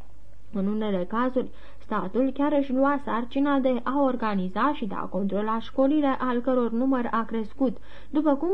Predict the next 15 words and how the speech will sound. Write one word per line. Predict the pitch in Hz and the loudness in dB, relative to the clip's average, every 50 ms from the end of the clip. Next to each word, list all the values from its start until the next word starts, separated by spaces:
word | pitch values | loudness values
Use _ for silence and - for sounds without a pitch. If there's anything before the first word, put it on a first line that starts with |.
| 370 339 | 4 4
la | 294 262 233 | 4 4 4
nivel | 202 196 190 180 180 190 214 233 254 254 226 | 4 2 2 2 0 0 0 0 0 0 0
de | 202 190 - - | 0 -2 -2 -2
învățământ | 196 196 190 185 190 190 196 196 220 240 240 | 0 0 2 2 0 0 0 0 0 -2 -2
superior | 233 208 202 190 175 - 254 285 294 277 | -2 -2 -2 -2 0 2 0 0 0 0
a | - - 254 254 - | 0 0 0 0 0
crescut | 240 220 208 202 - 277 302 302 | -2 -4 -4 -2 0 0 0 0
și | 311 - 240 | 0 0 -2
numărul | 220 240 269 269 269 269 254 240 | 0 0 0 2 2 2 0 0
profesorilor | - 214 214 202 202 247 262 262 269 262 262 240 247 240 233 | 0 -2 -2 -2 -2 -2 0 0 0 0 2 0 0 0 -2
de | 220 220 233 | 0 0 0
retorică | 240 240 233 226 233 220 196 180 175 180 190 - - 285 311 302 | 2 2 0 0 0 0 0 0 0 -2 -4 -2 0 2 2 2
și | 302 - 285 | 0 0 2
de | 262 285 269 | 2 2 2
filozofie. | 277 - 262 254 240 233 - 214 214 196 - 196 185 - | 2 2 2 2 2 2 2 0 -2 -4 -4 -6 -8 -8